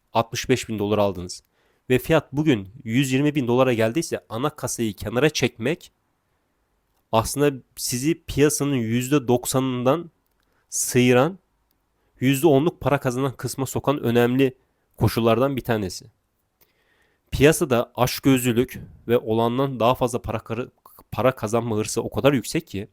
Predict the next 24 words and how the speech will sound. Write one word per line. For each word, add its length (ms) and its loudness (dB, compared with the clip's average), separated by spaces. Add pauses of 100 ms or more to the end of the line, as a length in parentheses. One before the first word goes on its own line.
(760)
katılımcıların 760 -2
çoğu 360 2
bunu 200 -2
başaramıyor. 520 0 (840)
Bakın 200 -2
ilginç 280 0
bir 40 -12
şey 120 0
söyleyeyim. 340 -2 (200)
Yap-, 280 -4
dışarıda 280 2
yapılan 300 0
bir 340 -2
deneye 380 2
göre 380 -2 (100)
insanlara 420 0
diyorlar 300 0
ki, 260 -6 (800)
"Garanti 320 4
kazanabileceğiniz 920 0
bin 320 -4
doları 260 4
mı 60 -2
istersiniz? 760 -6